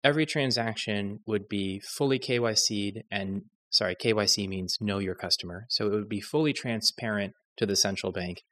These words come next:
And so the central bank would actually have all the information about every transaction in the economy. Now, I'm a privacy advocate. I don't think that democracy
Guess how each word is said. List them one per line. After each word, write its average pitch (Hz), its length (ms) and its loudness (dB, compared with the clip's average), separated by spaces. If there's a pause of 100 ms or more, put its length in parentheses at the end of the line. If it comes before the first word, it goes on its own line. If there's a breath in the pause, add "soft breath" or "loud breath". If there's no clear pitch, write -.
(140)
And 107 180 2
so 104 140 6
the 104 80 4
central 143 360 4
bank 107 300 0
would - 140 -4
actually 104 540 0
have 92 420 -4 (240)
all 139 260 6
the 135 140 0
information 104 760 0
about 95 300 0
every 110 240 0
transaction 98 840 -2 (120)
in 101 160 0
the 101 80 0
economy. 95 540 -6 (200)
Now, 110 380 2
I'm 139 120 2
a 127 60 0
privacy 101 760 -2
advocate. 117 460 -2 (180)
I 107 60 -4
don't 107 200 -4
think 104 240 -4
that 98 160 -6 (240)
democracy 101 840 0